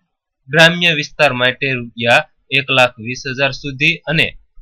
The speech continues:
શહેરી વિસ્તાર માટે રૂપિયા એક લાખ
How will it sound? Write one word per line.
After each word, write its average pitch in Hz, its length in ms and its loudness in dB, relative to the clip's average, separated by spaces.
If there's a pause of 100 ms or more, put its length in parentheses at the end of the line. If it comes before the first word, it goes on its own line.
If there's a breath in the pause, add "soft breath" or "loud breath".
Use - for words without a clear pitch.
(260)
શહેરી 147 420 0
વિસ્તાર 135 460 -2
માટે 117 420 -4 (220)
રૂપિયા 135 600 2 (540)
એક 151 280 0
લાખ 131 420 4